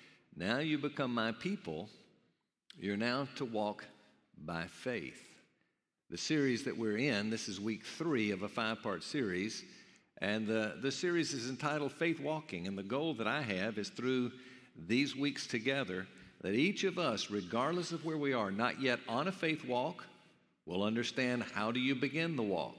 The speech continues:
If you're on the faith walk, how do you start living more and more and more by faith?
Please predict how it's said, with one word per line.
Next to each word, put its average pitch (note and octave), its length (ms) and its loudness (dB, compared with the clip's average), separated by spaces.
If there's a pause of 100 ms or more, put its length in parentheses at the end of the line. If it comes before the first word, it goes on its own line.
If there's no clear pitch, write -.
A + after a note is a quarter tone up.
(960)
If C3 160 4
you're D#3+ 240 4
on F#3+ 260 2
the D3+ 100 4
faith G#2 380 0
walk, E2+ 320 -2 (720)
how F#3 240 2
do B3+ 100 2
you A#3 200 2
start D3+ 400 -2
living A#2 520 2
more D#3+ 600 2
and F2 200 -2
more C3+ 600 0 (160)
and F2+ 200 -2
more F#2 580 -2 (420)
by D#2+ 160 -2
faith? - 480 -4